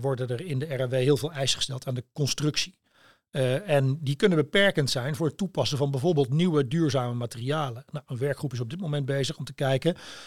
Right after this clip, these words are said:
hoe ze ervoor kunnen zorgen dat ze die constructie en het voorschrijven van een, van constructieve eisen en eisen in materiaalgebruik kunnen vervangen door het functioneel specificeren. Zeg, eh, de, de, de functie, zeg maar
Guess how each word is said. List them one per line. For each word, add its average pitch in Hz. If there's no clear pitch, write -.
hoe 170
ze 208
ervoor 147
kunnen 127
zorgen 185
dat 151
ze -
die 135
constructie 151
en 123
het -
voorschrijven 135
van 131
een, 123
van 131
constructieve 170
eisen 131
en 139
eisen 151
in 135
materiaalgebruik 147
kunnen 160
vervangen 151
door 151
het 170
functioneel 147
specificeren. 156
Zeg, 160
eh, 135
de, 143
de, 123
de 120
functie, 214
zeg 165
maar 190